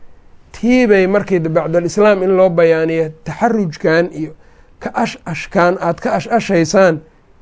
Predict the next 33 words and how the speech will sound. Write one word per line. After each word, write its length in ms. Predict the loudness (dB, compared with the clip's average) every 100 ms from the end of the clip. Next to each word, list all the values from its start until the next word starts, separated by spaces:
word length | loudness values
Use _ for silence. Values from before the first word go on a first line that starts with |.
| _ _ _ -8
maya 420 | 0 4 4 4
la 140 | 2
leeyahay, 500 | 0 0 2 2 0
war 200 | 2 0
waad 240 | 0 -2 -2
sacyi 360 | -4 0 0
kartaan, 440 | 0 -4 -2 0 0
wax 100 | -2
dhiba 220 | 0 0 2
male, 240 | 0 0
sacyi 300 | -2 -4 -2
waa 120 | -2
samay 300 | -2 0 0
kartaan. 380 | -2 -8 -12 -18 -18 _ _ _ _ _ _ _ -4
Ee 120 | -2 0
sacyiga 680 | 0 0 0 2 2 0 0
aa 140 | -4
sunno 340 | -2 0 0 2
ah 120 | 0
ma 120 | 2
laga 220 | 2 2
qaadanayo, 640 | 0 -2 0 0 -2 -4 0
oo 40 |
haddaad 280 | 2 2 2
doontaan 340 | 0 0 0 0
samey, 260 | 0 2
haddaad 260 | 4 2 0
doontana 320 | -4 -4 -6
ka 120 | -6
tag 180 | -6 -6
ma 120 | 0
laga 240 | 0 0 -2
wado. 320 | -4 -8